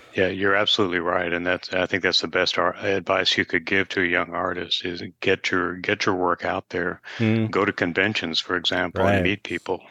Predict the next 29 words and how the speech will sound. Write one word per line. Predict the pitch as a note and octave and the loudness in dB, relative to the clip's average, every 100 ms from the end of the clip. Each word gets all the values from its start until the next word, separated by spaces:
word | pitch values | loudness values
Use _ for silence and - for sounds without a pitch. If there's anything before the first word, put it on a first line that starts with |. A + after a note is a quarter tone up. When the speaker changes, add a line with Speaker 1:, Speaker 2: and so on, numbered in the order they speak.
| - | -14
Speaker 1:
Uh, | - F#2+ F#2 | -8 -4 0
ask | E2+ E2+ - | 2 2 0
them | A2 G2 | -2 -2
about | F2 F#2+ - | 0 -2 0
their | F#2+ | -4
work. | F2+ G2 F#2+ - - G#2 | -2 -4 -4 -10 -10 -2
Speaker 2:
Yeah. | A2 A2+ F#2 | 2 2 0
Speaker 1:
Um, | F2+ - - - - - | -6 -16 -16 -16 -16 -4
and | F2 E2 | -2 2
sometimes | - G2 G2 G2 F#2+ G2 G2 | 2 0 -2 0 2 0 0
those | F#2+ F2+ F2+ | -2 -2 0
artists, | G2 F#2 F#2 F#2+ - | 2 2 2 0 0
the | F2 | -2
professionals, | - E2+ G2 F#2+ G2 G2 F#2+ - | -4 -2 2 2 0 -2 -2 -4
will | F2+ | 0
offer | F#2 F#2 - | 2 2 2
to | G2 | -2
take | - G#2 - | 0 -2 -2
a | |
look | G#2+ - | -6 -4
at | - | -4
your | B2 | -4
work. | A#2 F2 - - _ - | -4 -6 -10 -20 _ -8
Speaker 2:
Yep. | G#2+ B2+ - _ | -2 -2 -2 _
Speaker 1:
Uh, | F#2 F2 F2 E2+ F2 | -2 0 0 0 -4
take | - F2+ | -2 -2
advantage | G2 G#2 A2+ A#2 | -2 0 0 0
of | F#2 | -2
that, | E2+ F2 | -6 -8